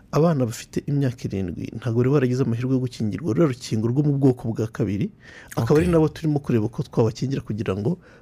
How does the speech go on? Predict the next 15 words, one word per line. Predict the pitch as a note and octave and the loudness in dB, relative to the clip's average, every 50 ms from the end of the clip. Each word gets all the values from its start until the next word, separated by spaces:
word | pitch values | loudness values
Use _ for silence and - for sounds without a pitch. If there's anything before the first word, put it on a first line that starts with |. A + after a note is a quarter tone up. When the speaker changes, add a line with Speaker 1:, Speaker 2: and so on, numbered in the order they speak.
| - - | -4 -2
Speaker 1:
bafite | - C#3 - - - | -2 -2 0 -2 0
ubudahangarwa, | A2+ A2+ A#2 B2+ A#2+ A#2 B2 A#2+ A#2+ A#2 A2+ F2+ - - - | 0 2 2 2 2 2 2 2 4 2 2 2 0 -4 -8
ko | - - - F3 F#3 - - - - - | -2 0 2 2 2 -2 -8 -20 -20 -12
tubashyira | - - D3 C3+ - - C#3 | -2 0 0 0 0 0 -2
mu | C3+ | -2
cyiciro | A#2+ - C#3 A#2+ - C3+ B2+ - | -2 -2 -4 -4 -2 -4 -4 -4
cy'abantu | - - - E3 D#3+ D3+ C3+ A#2 A2+ A2 - | -4 0 2 4 4 4 2 0 -2 -6 -10
tuvuga | - A2+ A#2 B2+ C#3 | -6 -4 -2 -2 0
ngo | C#3 C3+ | 0 0
bafite | B2+ - - - - B2 | -2 -2 -4 -6 -4 -2
immunity | - - G3 A#2 A#2 A#2 - A2+ | -2 0 0 0 -2 -2 -4 -6
gap, | G#2 G#2+ - F#2 - - - - - - - - - - - - - - - - | -4 -2 -2 -2 -2 -4 -10 -16 -20 -20 -20 -20 -20 -20 -20 -20 -20 -12 -8 -8
bafite, | D3 - - A2+ - - - F#3+ A#2 G#2 A2+ - - | -6 -4 -6 -6 -4 -2 0 0 0 0 0 -2 -4
eh, | - D#3+ E3+ - | -6 -6 -6 -6
icyuho | B2+ B2 - - - F#3 C#3+ G#2+ A#2 - - - | -8 -8 -8 -2 0 2 2 2 0 -4 -8 -12